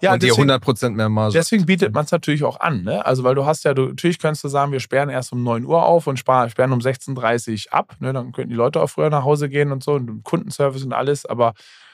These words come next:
Speaker 1: du sagst, äh, äh, acht Uhr startest du und bis zweiundzwanzig Uhr, du bietest das schon an, A, weil's wirklich eine Nachfrage gibt, ja, äh, ähm, und, äh, weil's, ja, weil du dann dein Geschäft auch, äh, damit finanzieren kannst, ja.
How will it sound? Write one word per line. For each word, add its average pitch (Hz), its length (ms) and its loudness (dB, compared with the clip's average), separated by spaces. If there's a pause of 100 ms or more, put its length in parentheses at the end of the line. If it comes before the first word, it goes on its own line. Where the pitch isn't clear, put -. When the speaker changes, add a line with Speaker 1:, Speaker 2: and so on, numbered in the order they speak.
Speaker 1:
du 131 80 -6
sagst, 127 440 0
äh, 127 560 2
äh, - 20 -2
acht - 280 -2
Uhr 151 140 -2
startest 143 480 0
du 175 60 0
und 151 120 -2
bis 135 140 -8
zweiundzwanzig 131 680 -2
Uhr, 165 140 -2
du 147 100 -2
bietest 135 360 -8
das 123 100 -6
schon 147 260 -2
an, 165 220 0 (460)
A, 160 160 4
weil's 147 300 2
wirklich 135 180 -4
eine 127 120 0
Nachfrage 139 560 0
gibt, - 280 -10
ja, 185 280 0
äh, 131 480 2
ähm, 123 320 -4
und, 160 500 0
äh, 151 340 4
weil's, 143 440 0
ja, 160 200 4
weil 117 140 0
du 131 80 -6
dann 127 180 0
dein 127 200 0
Geschäft - 360 -6
auch, 95 220 -4
äh, 113 220 -4
damit 104 240 -4
finanzieren 104 480 -10
kannst, - 260 -14
ja. 165 160 -8